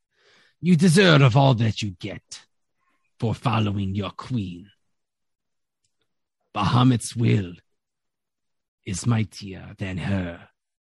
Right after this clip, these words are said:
And I will not be broken, immortal.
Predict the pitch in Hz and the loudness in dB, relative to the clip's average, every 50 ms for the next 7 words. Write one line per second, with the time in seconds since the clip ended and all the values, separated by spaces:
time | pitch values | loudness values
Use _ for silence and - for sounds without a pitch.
0 | _ _ _ _ _ _ _ _ _ _ _ _ _ _ _ _ _ _ _ _ | _ _ _ _ _ _ _ _ _ _ _ _ _ _ _ _ _ _ _ _
1 | _ _ _ _ _ _ _ _ _ _ - 90 87 92 95 113 117 113 107 92 | _ _ _ _ _ _ _ _ _ _ -6 -4 -2 0 0 2 2 2 2 2
2 | 107 113 117 110 104 98 92 - 98 98 90 104 107 113 107 - - 95 90 - | 2 2 4 4 4 4 2 0 -4 -4 -2 0 2 2 0 0 -6 -14 -16 -16
3 | - - _ _ _ _ _ _ _ _ _ _ _ _ _ 104 98 92 95 95 | -20 -20 _ _ _ _ _ _ _ _ _ _ _ _ _ 0 2 2 2 0
4 | 95 92 92 - _ - 101 87 87 90 | -2 -6 -10 -12 _ -10 -10 -10 -10 -16